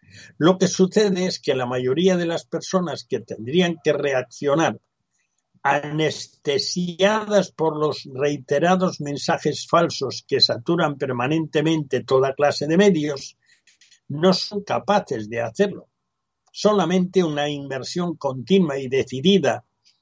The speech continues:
en la reflexión de la palabra de Dios, la Biblia, puede ayudarnos a recuperar la capacidad de entender la situación y defender nuestros hogares. La Biblia no es un libro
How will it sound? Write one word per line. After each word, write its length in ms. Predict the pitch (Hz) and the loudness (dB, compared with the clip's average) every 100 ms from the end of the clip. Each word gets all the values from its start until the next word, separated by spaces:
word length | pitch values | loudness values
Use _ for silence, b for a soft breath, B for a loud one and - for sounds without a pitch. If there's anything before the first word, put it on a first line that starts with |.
| _ b _ - | _ b _ -4
en 260 | 151 147 | -2 0
la 140 | 135 139 | 0 0
reflexión 920 | 139 - 131 123 110 - 185 185 127 | 0 -2 -2 -2 -4 2 4 4 2
de 120 | 123 | -2
la 160 | 123 113 | -2 -4
palabra 400 | 120 156 156 127 | -2 0 0 -2
de 160 | 127 | -2
Dios, 400 | 143 196 180 - | 2 2 2 -4
la 160 | 110 107 | -8 -2
Biblia, 480 | 170 208 123 135 156 _ b b _ - | -2 -2 -4 -8 -10 _ b b _ 4
puede 300 | 190 208 190 | 6 6 2
ayudarnos 840 | 160 202 190 190 165 175 156 - | 0 -4 -2 -2 -2 -6 -8 -8
a 80 | 139 | -8
recuperar 800 | 135 131 175 170 139 147 180 - _ - | -8 -8 -6 -4 0 0 -2 -10 _ -6
la 340 | 135 147 139 | 0 0 0
capacidad 800 | 139 131 127 - 135 131 165 - _ | -4 -4 -6 -6 -8 -2 0 -2 _
de 360 | 120 151 160 160 | -6 0 2 0
entender 920 | 147 135 - 143 143 143 202 180 113 | -2 -6 -4 -4 -4 2 4 4 0
la 240 | 110 110 | -8 -8
situación 880 | - 170 165 120 113 151 147 143 202 _ b b b b _ _ | -8 -8 -2 0 0 0 0 -2 -12 _ b b b b _ _
y 200 | 151 156 | -4 -2
defender 800 | 135 135 - 113 123 151 143 - _ _ _ | 0 0 0 -2 4 4 4 -2 _ _ _
nuestros 720 | 123 127 127 - - 117 110 - | -8 -2 -2 -2 -2 -2 0 -2
hogares. 500 | 110 101 98 - - _ b _ - B - | 0 -2 -4 -16 -20 _ b _ -20 B -6
La 180 | 123 156 | -2 2
Biblia 360 | 226 247 233 | 2 2 2
no 220 | 143 143 | 2 2
es 180 | 139 - | 0 -2
un 140 | 135 143 | -6 -2
libro 400 | 156 147 147 | 0 0 -2